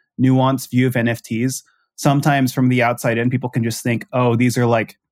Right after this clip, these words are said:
sometimes people just wanna get in for a quick, like, pump and dump, or it's, like, a short-term return. There's not really a long-term value there. So I like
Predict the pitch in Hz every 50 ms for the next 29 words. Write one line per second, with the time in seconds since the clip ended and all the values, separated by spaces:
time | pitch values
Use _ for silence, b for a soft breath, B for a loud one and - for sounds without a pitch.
0 | _ - - 147 131 - 139 139 135 123 139 156 131 131 127 120 - 127 120 120
1 | 123 123 120 120 117 117 117 113 - 123 113 - - - 123 110 - 127 113 104
2 | 101 - - - 127 123 117 - 127 120 104 123 117 117 120 113 - - 120 113
3 | 113 101 - - 117 - 110 - - - 139 135 131 113 - - 135 127 120 120
4 | 113 110 - - - 139 135 131 131 127 123 - b b b b b b 135 135
5 | 117 131 123 117 113 - 127 131 127 127 127 120 117 117 117 117 120 120 117 -
6 | 120 117 113 107 117 107 113 120 127 123 117 127 123 120 117 117 113 - 127 123
7 | 120 123 127 131 143 143 - _